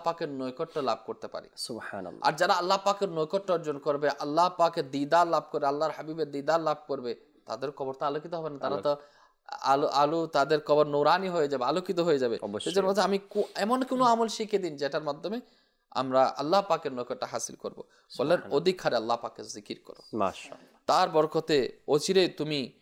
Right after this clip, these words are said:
Speaker 1: কবরের মধ্যে শান্তি লাভ করবে।" আর যারা
Speaker 2: সুবহানাল্লাহ।
Speaker 1: কবরের মধ্যে শান্তিতে থাকবে, বরকত লাভ করো, কবরের মধ্যে প্রশান্তি লাভ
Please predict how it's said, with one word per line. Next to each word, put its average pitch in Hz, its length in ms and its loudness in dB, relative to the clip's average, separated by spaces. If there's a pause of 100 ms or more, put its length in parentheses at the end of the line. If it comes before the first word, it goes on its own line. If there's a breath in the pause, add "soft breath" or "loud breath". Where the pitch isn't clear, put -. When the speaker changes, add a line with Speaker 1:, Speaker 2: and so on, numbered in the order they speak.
(220)
Speaker 1:
কবরের 131 340 4
মধ্যে 120 300 -4
শান্তি 131 440 -2
লাভ 120 220 0
করবে।" - 240 -14
আর - 0 -
যারা - 400 -2
Speaker 2:
সুবহানাল্লাহ। 147 320 2
Speaker 1:
কবরের 135 180 -2
মধ্যে 143 200 -6
শান্তিতে 156 360 -4
থাকবে, 147 400 -6 (440 soft breath)
বরকত 143 320 2
লাভ 147 300 2
করো, 151 180 0
কবরের 139 320 -2
মধ্যে 135 280 -4
প্রশান্তি 175 460 -4
লাভ 139 160 2